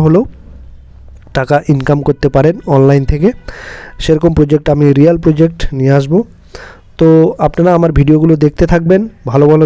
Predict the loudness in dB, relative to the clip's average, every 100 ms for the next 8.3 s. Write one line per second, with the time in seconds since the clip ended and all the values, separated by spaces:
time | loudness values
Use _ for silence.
0 | 0 2 2 2 0 0 0 0 -2 -8
1 | -20 -8 -2 0 0 -2 0 2 2 2
2 | 0 0 0 0 0 2 0 0 0 0
3 | 0 -2 0 -2 0 -2 0 -2 2 0
4 | 2 0 0 0 0 0 0 0 0 -2
5 | -6 -20 -20 -4 -2 -2 0 0 0 0
6 | 0 0 2 2 0 -4 -20 -20 -20 -18
7 | -6 -2 0 0 0 -2 -2 -2 0 0
8 | 0 0